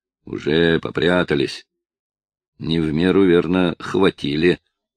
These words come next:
Хотя и гораздо выпивать вина больше, чем все другие люди».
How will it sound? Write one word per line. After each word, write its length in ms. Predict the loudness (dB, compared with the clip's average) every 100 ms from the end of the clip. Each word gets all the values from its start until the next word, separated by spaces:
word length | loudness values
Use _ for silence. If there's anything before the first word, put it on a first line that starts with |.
| _ _ _ _
Хотя 460 | -6 2 4 6
и 240 | 4 2 2
гораздо 800 | 4 4 4 4 0 2 2 4
выпивать 560 | 4 4 4 4 2
вина 380 | 2 2 2 0
больше, 440 | 2 2 2 0
чем 220 | -2 -2 -2
все 220 | -2 0
другие 400 | 0 -2 0 2
люди». 420 | 4 4 4 0